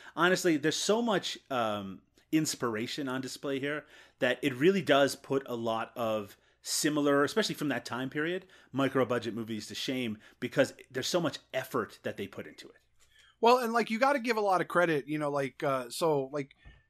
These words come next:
Speaker 2: yeah, Naoto's not necessarily the best leading man, and,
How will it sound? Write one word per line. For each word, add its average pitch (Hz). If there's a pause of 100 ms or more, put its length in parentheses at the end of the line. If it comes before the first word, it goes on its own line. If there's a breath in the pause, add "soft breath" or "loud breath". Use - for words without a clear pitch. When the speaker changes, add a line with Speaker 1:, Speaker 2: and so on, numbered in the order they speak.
Speaker 2:
yeah, 208 (180)
Naoto's 214
not 135 (120)
necessarily 117
the 104
best 101
leading 104
man, 104
and, 110